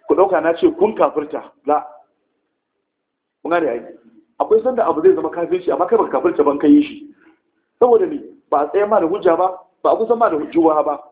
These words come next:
Wato kai baka san hukuncinsa ba. Amma idan an tattauna da kai, an tsaye ma da hujja, an kusan ma da shubuha, a nan ne ya zama mai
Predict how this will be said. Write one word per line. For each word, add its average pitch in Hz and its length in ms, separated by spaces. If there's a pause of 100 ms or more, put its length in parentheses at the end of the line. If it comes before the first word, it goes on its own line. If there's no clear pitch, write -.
(960)
Wato 156 320
kai 247 160
baka 165 220
san 170 120
hukuncinsa 170 540
ba. - 280 (1400)
Amma 196 340
idan 190 300
an 214 140
tattauna 185 420
da 170 80
kai, 170 180
an 190 200
tsaye 202 180
ma 196 100
da 170 80
hujja, 170 320
an 185 120
kusan 196 240
ma 190 120
da 156 80
shubuha, 170 380
a 151 80
nan 190 140
ne 185 80
ya 170 100
zama 175 160
mai 135 180